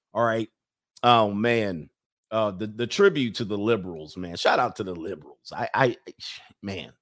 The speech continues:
Anyway, we're not gonna get political. We're not gonna bring political today. He says, "Keep you talking to us." Thank you.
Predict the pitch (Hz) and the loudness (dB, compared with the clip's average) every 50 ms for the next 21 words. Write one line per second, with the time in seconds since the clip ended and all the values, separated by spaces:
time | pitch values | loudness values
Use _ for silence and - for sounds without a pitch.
0 | _ _ _ - 196 175 151 123 101 85 92 104 165 208 202 170 151 131 117 113 | _ _ _ 0 2 4 4 4 2 0 0 2 4 6 6 6 6 4 2 0
1 | 104 113 110 - - - 117 107 101 110 - - - - 98 131 180 180 180 175 | 0 -2 -2 -2 -4 -4 -2 0 0 -2 -2 -2 -4 -4 -2 0 2 2 2 4
2 | 139 143 131 113 104 98 113 120 117 113 92 - 101 101 101 - - - 80 71 | 4 2 0 0 0 -2 -2 0 -2 -2 -2 -2 -2 -4 -4 -6 -8 -10 -12 -12
3 | 73 69 64 58 - - _ _ _ _ _ _ _ _ _ _ _ _ _ _ | -14 -16 -16 -16 -18 -20 _ _ _ _ _ _ _ _ _ _ _ _ _ _
4 | _ _ _ _ _ _ _ _ _ _ _ _ _ - 208 196 - 160 139 123 | _ _ _ _ _ _ _ _ _ _ _ _ _ -2 -2 0 2 2 0 0
5 | - - - 185 185 196 190 - _ _ _ - 127 160 175 170 156 - - 139 | -2 -4 -2 -2 -2 -2 -4 -8 _ _ _ -10 -6 -6 -4 -4 -2 2 4 6
6 | 147 151 151 156 147 147 127 - 135 - - 151 143 - - - - 196 233 202 | 6 6 4 2 0 2 2 2 2 2 2 2 2 2 0 -2 0 0 0 0
7 | - 160 156 147 | -2 -4 -6 -6